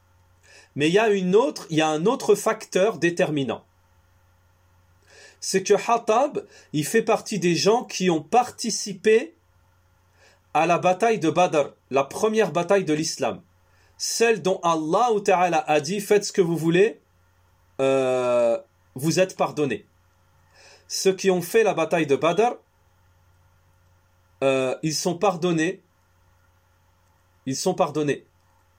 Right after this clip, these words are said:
pour leurs erreurs, tout ça. Ils sont pardonnés parce que la bataille de Badr, c'est la première bataille de l'islam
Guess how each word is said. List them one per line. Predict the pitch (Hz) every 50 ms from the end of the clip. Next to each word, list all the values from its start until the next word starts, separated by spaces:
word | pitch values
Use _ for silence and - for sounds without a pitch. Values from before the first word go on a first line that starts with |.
| _ _ _ _ -
pour | - 120
leurs | 123 127 110 110 123
erreurs, | 135 113 113 123 127 127 127 127 123 - -
tout | - 127
ça. | - - 120 - - _ _ _ _ _ _ _ _ _ - _ _ _ _ -
Ils | 117 -
sont | - - 160 147
pardonnés | - 170 151 139 160 165 160 143 - - _ _ _ -
parce | - - - -
que | - 151
la | 147 139
bataille | 139 147 143 - 160 151
de | 139 139
Badr, | 123 131 120 113 156 190 214 214 - _ _ _
c'est | - - - 147
la | 135 131
première | - - 185 185 180 147
bataille | 147 151 147 165 147 135
de | 135
l'islam | 131 131 131 - - 147 156 175 170 170